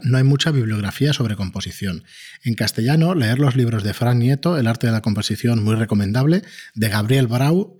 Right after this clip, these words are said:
Visión fotográfica y lenguaje visual, y de José Benito Ruiz, Composición en fotografía, el lenguaje del arte, que va por la octava, por la octava edición. Este auto-, este autor fundó en Facebook un foro interesante llamado Grupo de Estudio El Lenguaje del Arte,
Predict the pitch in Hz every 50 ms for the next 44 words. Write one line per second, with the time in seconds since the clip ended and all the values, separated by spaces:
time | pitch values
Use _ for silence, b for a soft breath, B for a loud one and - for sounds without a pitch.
0 | 147 123 117 107 - - 113 107 - 117 - 110 110 117 113 - 117 - - 98
1 | 98 101 104 104 110 - 113 104 104 - - 147 170 190 190 - - 117 113 107
2 | - 113 - - 120 117 120 110 - 107 - 107 110 101 - - - 101 101 92
3 | 101 - 107 - 117 117 117 110 - 104 110 101 101 - - 143 160 185 226 B
4 | B B B B B - 107 104 104 110 120 - - 110 101 95 92 90 90 -
5 | 78 78 B B B B B B B B B B B B - 131 123 123 127 151
6 | 131 123 113 - 117 123 131 139 - 139 120 - - 104 107 101 104 101 - 120
7 | 120 127 123 107 92 - - 101 85 69 80 92 - - _ _ 135 131 - -
8 | 160 143 120 - 139 - - - 131 139 - - - 147 135 120 107 - - 143
9 | 160 156 - - 104 101 107 127 131 117 - - 127 131 127 127 127 143 - -
10 | - 123 123 135 - - 135 123 117 110 101 110 101 98 - - 131 143 151 -
11 | 165 160 143 110 101 113 123 127 147 147 117 113 127 139 - 151 127 113 107 -
12 | - 131 139 156 151 131 110 107 98 98 117 - - 113 101 87 80 80 - -
13 | 76 73